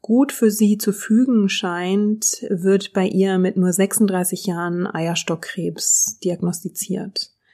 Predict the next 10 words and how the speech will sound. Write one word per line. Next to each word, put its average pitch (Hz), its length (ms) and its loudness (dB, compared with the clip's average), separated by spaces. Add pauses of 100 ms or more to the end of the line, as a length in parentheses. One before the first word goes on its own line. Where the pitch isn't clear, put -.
(160)
Sie 190 460 2
unterzieht 190 500 0
sich 208 140 -4
dann 185 200 4
mehreren 214 460 4
Operationen 226 1200 0
und 185 560 0
beginnt 202 300 2
eine 180 140 -2
Bestrahlungstherapie, 196 1400 0